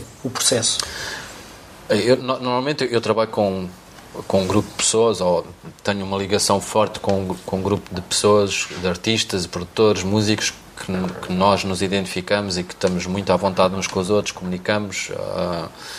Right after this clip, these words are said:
Speaker 2: E, portanto, é com essas pessoas que nós trocamos ideias e, eh, pedimos opiniões, trocamos, trocamos trabalhos, trocamos materi-, materi-, matéria, que é para, para saber o que é que ele faz com aquilo, ou o que é que eu posso.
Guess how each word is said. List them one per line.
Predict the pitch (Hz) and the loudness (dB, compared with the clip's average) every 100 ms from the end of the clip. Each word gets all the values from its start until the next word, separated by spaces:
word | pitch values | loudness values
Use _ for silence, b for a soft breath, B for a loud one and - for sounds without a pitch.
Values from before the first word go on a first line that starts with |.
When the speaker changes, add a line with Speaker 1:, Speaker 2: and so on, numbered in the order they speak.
| B B B B - | B B B B -6
Speaker 2:
E, | |
portanto, | 87 98 | -2 2
é | 98 | 2
com | 113 | 2
essas | 107 - 107 | 0 0 -4
pessoas | - - 107 | -2 0 0
que | - | 2
nós | 104 | -2
trocamos | - - 101 95 | -2 -2 -2 0
ideias | 101 127 120 110 104 95 - 92 | 0 2 4 4 2 2 -2 -2
e, | 87 87 90 | 0 0 0
eh, | 87 82 | 0 -2
pedimos | 87 98 92 | -2 0 2
opiniões, | 95 - 101 120 117 113 104 - | 2 2 2 4 4 2 -2 -4
trocamos, | - - 92 90 - | -6 -4 -2 -2 -4
trocamos | - - 92 90 | -8 -4 -2 -2
trabalhos, | - 90 113 107 | 0 2 4 4
trocamos | - - 95 90 | 0 -2 0 0
materi-, | - 180 180 - | 2 -2 -2 -6
materi-, | 175 175 170 | -4 -4 -4
matéria, | 151 180 180 113 110 101 | -4 -2 2 4 4 2
que | 92 | -2
é | |
para, | - - 87 - - | -8 -12 -14 -12 -12
para | - | -8
saber | - - 98 | -4 0 0
o | 90 | 0
que | 92 | -2
é | |
que | - | 0
ele | 90 | 0
faz | - 92 | 2 2
com | - | 2
aquilo, | 87 - 90 101 | -6 2 4 4
ou | |
o | 90 | 2
que | 90 | 0
é | |
que | |
eu | 92 | -2
posso. | 87 92 | 4 4